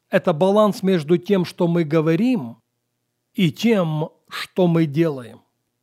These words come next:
Друзья, мы не можем позволить себе, как священники Нового Завета, заполнять свои уста одними пустыми обещаниями.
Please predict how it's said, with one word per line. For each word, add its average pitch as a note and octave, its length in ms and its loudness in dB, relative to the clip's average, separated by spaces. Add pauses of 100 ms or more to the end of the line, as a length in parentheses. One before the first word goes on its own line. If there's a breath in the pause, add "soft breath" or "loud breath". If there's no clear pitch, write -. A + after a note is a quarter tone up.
(600)
Друзья, F#3+ 340 4
мы A3+ 100 8
не A#3 100 8
можем A#3 360 6
позволить G#3 640 0
себе, C#3 380 -6
как D#3 180 -8
священники G3+ 800 -2
Нового F3 560 0
Завета, D#3+ 500 -2
заполнять F3 720 0
свои F3+ 360 -2
уста E3+ 440 -2
одними G3 580 0
пустыми G3 640 -4
обещаниями. D#3 880 -8